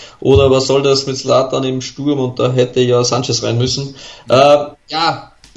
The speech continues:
es ist so, wie es ist. Wir haben es versucht, so gut wie möglich zu machen.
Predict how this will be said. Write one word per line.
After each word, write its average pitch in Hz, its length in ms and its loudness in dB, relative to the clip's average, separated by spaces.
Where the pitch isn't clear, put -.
es 139 200 -10
ist 175 420 -10
so, 156 160 -4
wie 156 60 2
es - 120 -2
ist. 160 320 -6
Wir 139 160 -8
haben 165 200 4
es - 80 -6
versucht, 165 420 -6
so 147 100 -8
gut 151 180 -2
wie 156 80 -2
möglich 139 320 -4
zu 131 80 -4
machen. 131 360 -2